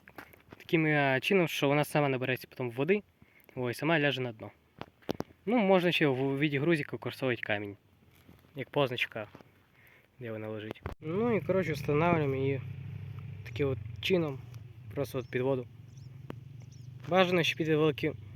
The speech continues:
під кутом, щоб якраз це дно йшло іменно в глибину. Рибки, коли будуть тікати, вони якраз будуть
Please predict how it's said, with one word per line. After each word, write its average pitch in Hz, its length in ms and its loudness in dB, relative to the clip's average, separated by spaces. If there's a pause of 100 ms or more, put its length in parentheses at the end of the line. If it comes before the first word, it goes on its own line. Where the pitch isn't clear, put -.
(200)
під 147 120 -14
кутом, 190 280 6
щоб - 140 -6
якраз 147 240 0
це 123 760 0
дно 139 400 2
йшло 139 260 -2
іменно 127 280 -2
в 110 140 -10
глибину. 120 680 -4 (640)
Рибки, 143 300 0
коли 139 160 2
будуть 131 320 -2
тікати, 196 360 4
вони 139 120 -2
якраз 135 220 -4
будуть 131 160 -6